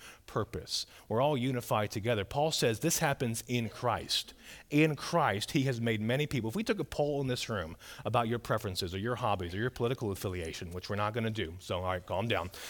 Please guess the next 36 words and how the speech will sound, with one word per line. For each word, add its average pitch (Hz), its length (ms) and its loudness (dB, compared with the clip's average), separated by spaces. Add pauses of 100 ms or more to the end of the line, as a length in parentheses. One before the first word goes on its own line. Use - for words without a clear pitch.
(140)
Um, 151 540 10 (680)
how 233 260 8
different 196 340 6
would 127 140 2
we 107 100 2
be? 95 320 -4 (1160)
Very 127 260 2
different, 78 400 -6 (640)
which 98 200 -2
makes 98 200 -2
me 101 60 -2
very 95 160 0
happy. 85 420 -4 (1080)
Because 107 280 0
what 127 120 2
unites 123 480 2
us 90 240 2
is 95 100 -2
the 98 100 -2
gospel 92 380 0
of 87 80 -2
Jesus. 92 600 -2 (440)
That 104 300 2
Paul 127 180 2
says, 110 240 2
"Though 139 200 2
there 143 120 2
were 123 140 0
many, 95 500 2
in 117 200 -2
Christ 92 420 0
we 98 100 -2
have 85 120 -4
become 90 340 -6
one 87 160 -6
family." 80 440 -12